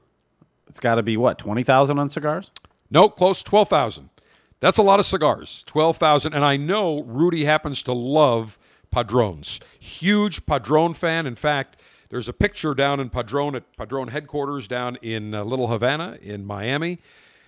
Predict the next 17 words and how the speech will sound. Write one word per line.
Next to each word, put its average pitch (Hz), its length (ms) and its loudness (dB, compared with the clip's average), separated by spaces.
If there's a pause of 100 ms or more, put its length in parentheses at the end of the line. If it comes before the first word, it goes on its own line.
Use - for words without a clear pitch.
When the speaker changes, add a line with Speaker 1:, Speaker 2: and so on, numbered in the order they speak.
Speaker 2:
And 120 220 -4
there's 120 260 -2
Rudy 143 340 -2
coming 143 360 -6
in 143 140 -8
there, 147 280 -6
and 110 160 -10
he's, 104 300 -10
uh, 107 100 -6
got 110 200 -8
a 110 40 -8
picture 143 360 -4
with 113 160 -4
all 127 160 -2
the - 80 -6
Padron 135 420 -2
family. 143 560 -6